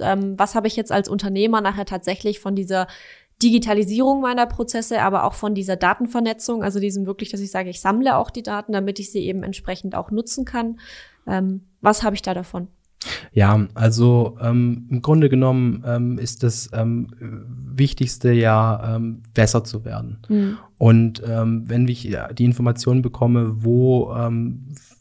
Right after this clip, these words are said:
Speaker 2: Fehler passiert sind, wenn ich die Information bekomme, was wie lange gedauert hat,
Speaker 1: Mhm.
Speaker 2: lerne ich und ich verstehe, äh, was meine nächsten Schritte sein können. Ich kann aus diesen ganzen Da-, Zahlen, Daten und Fakten, die ich da sammle,
Speaker 1: Mhm.
Speaker 2: kann ich einen wirklich, ähm, intensiven Ist-Zustand aufbauen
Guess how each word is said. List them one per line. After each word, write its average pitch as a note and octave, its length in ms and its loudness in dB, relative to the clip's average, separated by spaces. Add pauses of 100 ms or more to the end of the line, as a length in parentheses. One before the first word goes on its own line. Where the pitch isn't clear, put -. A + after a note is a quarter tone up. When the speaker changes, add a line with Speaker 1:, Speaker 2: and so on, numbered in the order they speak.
(160)
Speaker 2:
Fehler A#2+ 280 6
passiert A2 520 -4
sind, A2 220 0
wenn A2 80 0
ich A2 80 -2
die A#2 80 -4
Information A2+ 420 0
bekomme, A#2 280 0
was A#2 320 -2
wie A#2+ 100 0
lange A#2 240 2
gedauert A2+ 540 -2
hat, G#2 160 -2
Speaker 1:
Mhm. G3+ 360 0
Speaker 2:
lerne A2+ 380 6
ich G#2+ 260 -4
und A2 80 -6
ich A2 120 -8
verstehe, A#2 560 4
äh, A2+ 220 -6
was A2+ 200 0
meine A2 220 0
nächsten A2+ 320 0
Schritte A#2 300 0
sein G#2+ 220 0
können. G#2 180 -2
Ich G2+ 100 -6
kann A#2 160 2
aus A#2 160 4
diesen A#2+ 240 -2
ganzen A#2+ 500 0 (380)
Da-, A2+ 200 0
Zahlen, B2+ 360 4
Daten A#2 320 0
und A2 100 0
Fakten, - 340 -2
die A2 80 0
ich G#2+ 60 -4
da G#2+ 120 0
sammle, G#2 280 4
Speaker 1:
Mhm. A2 60 -2
Speaker 2:
kann A2+ 160 0
ich A#2 140 0
einen A2+ 400 -2
wirklich, A#2 360 0
ähm, A2+ 340 -2
intensiven A#2 460 2
Ist-Zustand A#2+ 580 0
aufbauen B2 640 0